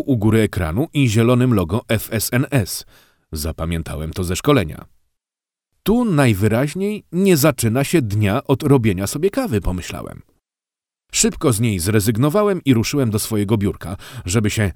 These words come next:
nie wyróżniać. Wycofując się, wpadłem na starszego, siwego mężczyznę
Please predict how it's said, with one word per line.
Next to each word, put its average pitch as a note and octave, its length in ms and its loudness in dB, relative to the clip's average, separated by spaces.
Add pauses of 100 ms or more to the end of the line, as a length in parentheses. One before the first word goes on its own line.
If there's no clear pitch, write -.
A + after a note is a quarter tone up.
nie B2 180 4
wyróżniać. - 680 -2 (480)
Wycofując C3+ 680 2
się, D3 200 0 (120)
wpadłem D3 540 2
na G#2+ 140 2
starszego, C#3+ 640 2
siwego A#2+ 480 2
mężczyznę G#2 600 -4